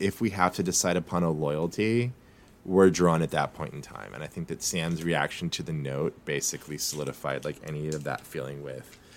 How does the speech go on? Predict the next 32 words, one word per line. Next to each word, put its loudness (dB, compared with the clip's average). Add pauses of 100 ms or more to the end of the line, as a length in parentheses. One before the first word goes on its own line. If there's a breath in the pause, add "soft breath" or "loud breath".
(300 soft breath)
definitely 10
with 8
Snooki, 0
probably 4
with 0
J -4
wow. -2
I -6
don't -8
know -8
what, -6 (960 soft breath)
um, -8
I -2
think -2
the 4
boys 4
were 2
always 2
gonna 2
stick 0
together. 6 (1900 soft breath)
But 4
yeah, 2
I -2
think -8
that -14
that's -12
what -18
did -16
that -12 (1000)
officially. -4 (440)
Like, -4